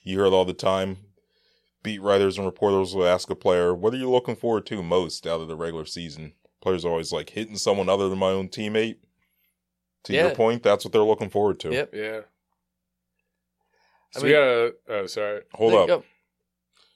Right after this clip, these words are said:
Speaker 1: What about, we gotta talk about Josh Harris, dude.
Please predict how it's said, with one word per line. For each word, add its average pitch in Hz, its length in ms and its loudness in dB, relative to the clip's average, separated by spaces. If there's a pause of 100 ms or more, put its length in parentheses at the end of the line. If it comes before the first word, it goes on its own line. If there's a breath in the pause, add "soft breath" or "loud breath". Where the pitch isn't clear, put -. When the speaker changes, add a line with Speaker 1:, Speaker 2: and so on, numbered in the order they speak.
(160)
Speaker 1:
What 104 120 -2
about, 110 460 4
we 110 120 -6
gotta 110 200 6
talk 110 260 2
about 104 240 0
Josh 110 360 2
Harris, 120 460 2
dude. 110 320 -6